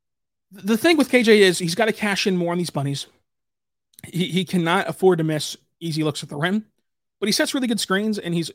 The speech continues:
in good position defensively. You know, we, we've talked about him this week. It's gonna be interesting to see who survives this two-way roster crunch, 'cause it's, it's not just a roster crunch <laughs> for the standard contracts.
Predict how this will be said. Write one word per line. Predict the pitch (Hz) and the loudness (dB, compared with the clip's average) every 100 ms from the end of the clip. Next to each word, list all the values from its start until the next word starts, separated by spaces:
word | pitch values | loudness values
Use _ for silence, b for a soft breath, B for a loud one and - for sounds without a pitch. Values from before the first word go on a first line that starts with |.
| _ | _
in | 220 240 | -2 0
good | 190 190 | 2 0
position | 156 160 147 156 | 0 -4 -2 -4
defensively. | 139 156 - - - _ _ _ _ _ _ _ _ _ _ _ _ _ _ _ _ _ _ _ _ | -6 -8 -12 -14 -18 _ _ _ _ _ _ _ _ _ _ _ _ _ _ _ _ _ _ _ _
You | |
know, | 165 | -8
we, | 180 262 262 | -4 -2 0
we've | 285 - | 0 0
talked | 247 214 | 0 0
about | 214 | 0
him | 185 185 | 0 0
this | 170 | -2
week. | 180 165 - _ _ _ _ _ _ _ _ _ _ _ _ | -2 -4 -6 _ _ _ _ _ _ _ _ _ _ _ _
It's | 185 | -8
gonna | - 330 | -2 2
be | 320 254 | 2 2
interesting | 226 196 156 139 - _ _ | 0 -4 -6 -10 -16 _ _
to | 165 | -6
see | 151 - 170 170 147 - _ | -6 -2 -2 -2 -4 -10 _
who | 165 180 175 156 _ | -2 0 -2 -4 _
survives | - 170 147 143 143 143 - | -8 -6 -4 -4 -6 -6 -8
this | 147 - | -8 -8
two-way | - 147 147 143 143 143 - | -4 -4 -2 -4 -4 -6 -12
roster | 147 139 165 | -14 -10 -8
crunch, | 202 233 - | -6 -6 -6
'cause | 180 | -6
it's, | 185 | -4
it's | 254 - | -6 -4
not | 403 | -4
just | - - | -6 -2
a | |
roster | 185 185 | -2 -2
crunch | 180 165 139 B B B | -4 -4 -6 B B B
<laughs> | B _ 147 - | B _ -10 -2
for | 196 | 0
the | 151 | 0
standard | - 185 143 | 0 -2 0
contracts. | 175 226 - - | -2 -4 -8 -16